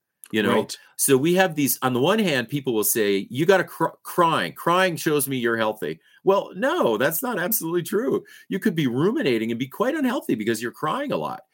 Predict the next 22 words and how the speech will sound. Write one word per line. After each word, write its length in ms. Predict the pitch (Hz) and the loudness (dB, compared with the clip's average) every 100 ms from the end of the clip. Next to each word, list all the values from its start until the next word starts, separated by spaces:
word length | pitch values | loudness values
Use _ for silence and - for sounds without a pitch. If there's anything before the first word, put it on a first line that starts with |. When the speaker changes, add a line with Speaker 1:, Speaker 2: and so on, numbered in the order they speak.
| _ | _
Speaker 1:
you 80 | - | -4
know? 240 | 110 123 - - - - _ - | 0 0 -4 -18 -20 -20 _ -2
But 140 | 143 151 | 2 4
then 140 | 196 | 4
other 180 | 208 285 | 4 2
people 220 | 190 131 | 2 2
will 100 | 117 | 2
say, 180 | - 120 | 2 2
"You 140 | 113 | 0
can 240 | 113 120 107 | -2 -2 2
never 240 | 185 175 | 4 2
cry. 300 | 120 123 92 | 2 0 0
If 160 | 90 117 | -2 -4
you 80 | |
cry, 260 | 107 156 170 | -4 0 2
you're 160 | 170 117 | 2 0
not 180 | 95 | -2
healthy." 300 | 90 80 - | -2 -4 -6
And 100 | 90 | -8
you're 100 | 110 | -6
like, 140 | 98 87 | -4 -4
"No, 360 | 117 110 69 | -2 -2 -4